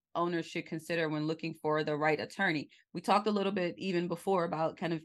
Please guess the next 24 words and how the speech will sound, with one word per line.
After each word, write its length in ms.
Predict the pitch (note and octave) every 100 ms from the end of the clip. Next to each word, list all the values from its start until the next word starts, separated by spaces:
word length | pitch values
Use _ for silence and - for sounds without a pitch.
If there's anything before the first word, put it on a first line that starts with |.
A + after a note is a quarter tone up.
| - F#3
how 160 | F3
you 180 | E3+ F3+
do 300 | E3 E3+ E3
kind 120 | E3+
of 60 | D#3
a 60 |
two-way 460 | D3+ - C4 F#3+ D3+
evaluation. 680 | C#3+ C#3+ C3+ C#3+ C3+ - C#3+
You're 140 | E3+
making 320 | G3 F#3+ F#3+ E3+
sure 320 | E3+ D3+ D3+ - _
you're 200 | F3 G3
a 60 | F3
good 240 | E3+ D#3
fit 280 | - E3+ E3
and 260 | E3 D#3+ D#3
your 480 | D3 E3 D#3 D3+ D3+ _ -
potential 360 | A3 G#3+ G#3+
client 440 | E3 G#3+ G3+ E3+ -
should 240 | - F#3
be 100 | E3
doing 420 | D#3+ D#3+ D#3+ C#3 D3+
the 80 |
same. 440 | D3+ - G3+ D3